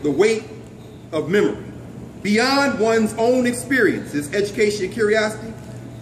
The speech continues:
is an exercise in perpetual choosing. At the level of groups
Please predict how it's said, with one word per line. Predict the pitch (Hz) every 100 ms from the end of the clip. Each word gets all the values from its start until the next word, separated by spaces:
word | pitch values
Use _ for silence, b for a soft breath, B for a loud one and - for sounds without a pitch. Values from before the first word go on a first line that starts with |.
| -
is | 233
an | 233
exercise | 269 269 220 226 202 185 180 180
in | 190 170
perpetual | - 156 - 233 233 196 190 190 - - - - - - - - -
choosing. | 226 160 - - - - - - - - - - - - - - - - - - - - - - - - - - - - - - - - - - - - - - - -
At | 170
the | 196
level | 254 269 208
of | -
groups | 254 214 120 - -